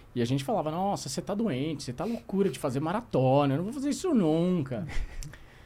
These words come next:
Speaker 1: E aí eu não lembro por quê, mas em dezoito,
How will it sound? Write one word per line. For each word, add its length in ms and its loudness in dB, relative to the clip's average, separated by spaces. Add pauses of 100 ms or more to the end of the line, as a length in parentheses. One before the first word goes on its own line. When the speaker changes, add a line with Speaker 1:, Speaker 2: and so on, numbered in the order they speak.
(300)
Speaker 1:
E 60 8
aí 60 12
eu 100 12
não 80 10
lembro 300 12
por 180 6
quê, 240 12
mas 300 6
em 180 6
dezoito, 880 2